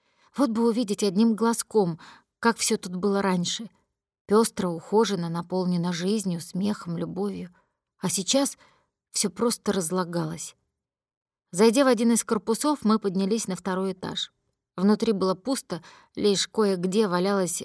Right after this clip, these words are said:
мебель, книги, балки и длинные ленты оторванных обоев. Мы выбрали себе номер почище.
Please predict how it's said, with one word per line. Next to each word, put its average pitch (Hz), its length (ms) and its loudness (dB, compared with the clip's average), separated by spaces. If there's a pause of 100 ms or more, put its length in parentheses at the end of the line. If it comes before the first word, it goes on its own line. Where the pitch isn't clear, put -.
мебель, 190 480 0
книги, 180 480 -2
балки 170 520 -2
и 175 80 0
длинные 180 420 0
ленты 190 420 -2 (260)
оторванных 170 600 -2
обоев. 170 460 -6 (480)
Мы 214 140 8
выбрали 208 360 6
себе 202 280 2
номер 196 360 2
почище. - 640 -4